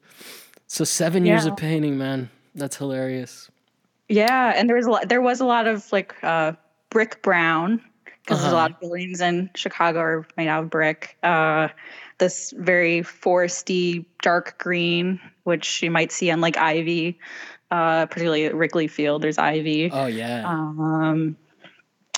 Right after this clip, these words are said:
Speaker 2: but there's, yeah, there's a lot of those muted colors in Chicago for sure, and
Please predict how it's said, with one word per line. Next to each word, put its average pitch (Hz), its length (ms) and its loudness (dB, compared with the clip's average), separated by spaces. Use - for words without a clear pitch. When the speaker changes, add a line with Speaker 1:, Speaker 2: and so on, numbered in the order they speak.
Speaker 2:
but 240 160 4
there's, 208 220 2
yeah, 220 180 4
there's 202 200 2
a 208 80 4
lot 196 180 2
of 180 60 -2
those 180 180 0
muted 175 320 0
colors 160 460 -2
in 156 100 -2
Chicago 151 560 -2
for 165 180 -2
sure, 156 360 0
and 151 260 -2